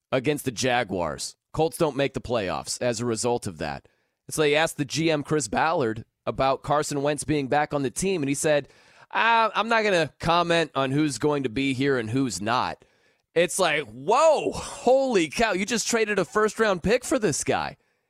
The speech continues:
And he's as non-committal as it can get. And so I'm with you.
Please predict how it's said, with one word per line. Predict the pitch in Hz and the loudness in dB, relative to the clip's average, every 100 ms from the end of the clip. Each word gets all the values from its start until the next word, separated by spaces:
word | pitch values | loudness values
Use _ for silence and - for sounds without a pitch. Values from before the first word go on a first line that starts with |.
| _ _ _ - | _ _ _ -2
And | 147 156 | 0 2
he's | 202 214 | 0 0
as | 208 151 | 0 0
non-committal | 143 160 196 202 175 165 196 190 165 - | 0 2 2 0 -2 0 2 2 0 2
as | 156 143 | 2 2
it | 170 | -2
can | - 131 110 | -2 -4 -2
get. | 113 202 233 - _ _ _ _ _ - | 0 2 0 -4 _ _ _ _ _ -2
And | 170 | 0
so | 185 165 | 2 2
I'm | 240 330 | 2 2
with | 220 135 | 0 0
you. | 185 277 - | 0 2 0